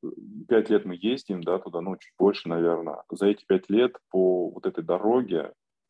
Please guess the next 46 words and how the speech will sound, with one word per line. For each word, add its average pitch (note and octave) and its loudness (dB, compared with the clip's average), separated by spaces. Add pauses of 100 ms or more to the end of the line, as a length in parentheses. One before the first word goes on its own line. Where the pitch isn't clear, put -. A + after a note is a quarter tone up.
а, F2 -6
построили F#2+ 2
два, F2+ 0
а, D#2 -8
два F2 -4
полигона E2+ -4
Т D#2 -8
Б D2 -4
О. D2+ 0 (560)
То - -6
есть, - -12
э, E2 -2 (720)
мы F#2+ 2
едем, C#3 2 (180)
раньше G2 2
этого F2 -4
не C3 0
было, B2+ 4
сейчас - -8
мы F2+ -8
едем, G#2 -2
и D#2+ -8
там D#2+ -10
полигон E2 0
Т E2 -4
Б E2 2
О, C3+ 8
и - 0
он F2+ -2
буквально F2 0
за E2+ -2
эти E2 -4 (120)
два, F#2 2 (380)
его G2+ 4
строили C#3 4
там E2+ -4
два F#2 0
года, F2 -2
насколько E2 -10
я E2 -4
помню, E2 -8
и F#2 -8
сейчас A2+ -4
он F#2+ -4
уже F2+ -4
функционирует, G#2+ 2